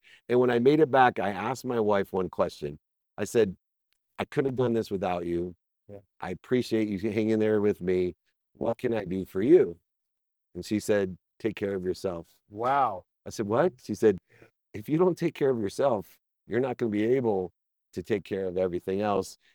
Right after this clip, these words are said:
Speaker 1: And she said something that changed. I get choked up. She said, "If you're not healthy," she said, "you get only one wish in life. If you're healthy, you get as many wishes as you want." And for me, the N F L has always been a role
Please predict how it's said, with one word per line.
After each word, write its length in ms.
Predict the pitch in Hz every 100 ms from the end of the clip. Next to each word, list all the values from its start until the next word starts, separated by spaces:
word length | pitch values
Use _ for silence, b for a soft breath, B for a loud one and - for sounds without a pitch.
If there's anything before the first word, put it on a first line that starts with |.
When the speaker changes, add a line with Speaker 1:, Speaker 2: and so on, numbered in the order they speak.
| -
Speaker 1:
And 140 | 107
she 140 | - 120
said 240 | 135 147
something 320 | - 127 120
that 180 | 104 92
changed. 300 | - 113 101
I 80 | 107
get 180 | 110 110
choked 300 | 117 95 -
up. 180 | 131 104
She 140 | 101
said, 240 | - 104 - _ _ _ -
"If 140 | 95
you're 200 | 127 185
not 160 | 185 113
healthy," 480 | 123 131 98 76 - _ _ _ _ _ _ _
she 160 | - 117
said, 240 | 113 117
"you 100 | 117
get 200 | 123 139 - _ _
only 300 | - 123 120
one 340 | 104 107 117 113
wish 280 | 117 107 95
in 120 | 92
life. 360 | 98 90 82 _ _ _ _ _ _
If 100 | 107
you're 140 | 113 156
healthy, 300 | 151 135 120
you 80 | 110
get 120 | 104
as 120 | 92
many 240 | 98 104
wishes 460 | 101 98 - 87 85
as 100 | 82
you 100 | 87
want." 300 | 87 90 76 - _ _ _ _ -
And 360 | 113 113 104
for 100 | 101
me, 300 | 113 160 160
the 140 | 113 110
N 80 | 110
F 120 | 92
L 160 | 104
has 100 | 101
always 220 | 98 98 90
been 220 | 107 101
a 20 |
role 420 | 92 101 110 117